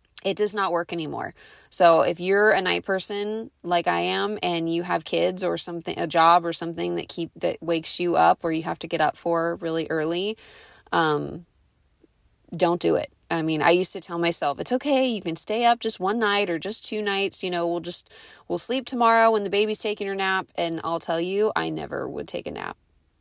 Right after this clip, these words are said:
I mean, sometimes I would. My mom would come over and, and be hanging out, and I'd say, "Okay, I'm gonna go work on something." She's like, "Tiffany, you need to sleep." <laughs> Like, you,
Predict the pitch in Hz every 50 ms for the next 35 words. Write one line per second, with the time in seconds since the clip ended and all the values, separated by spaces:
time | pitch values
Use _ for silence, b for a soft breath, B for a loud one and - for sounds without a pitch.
0 | _ _ - 202 214 190 175 - 202 196 208 226 208 208 214 214 214 208 208 208
1 | 208 208 208 208 196 180 170 170 170 170 165 170 170 - - 180 165 160 160 160
2 | 170 170 165 165 160 156 156 160 160 - _ _ _ 156 165 170 160 165 160 170
3 | 165 170 165 165 165 160 160 156 156 170 170 - - 160 151 147 151 156 160 156
4 | - - 170 143 - - - 254 220 180 B B B B B B B - - 220
5 | 233 233 220 233 220 220 226 214 226 196 190 - 185 165 160 151 151 151 151 160
6 | - - - _ _ _ 320 339 359 _ _ _ _ _ _ _ _ - - 262
7 | 202 180 185 202 233 233 - _ _ - 175 185 190 208 220 240 208 202 202 -
8 | - - 180 180 175 - - - B B B B B B B B B B B _
9 | _ _ - 196 - - 208 214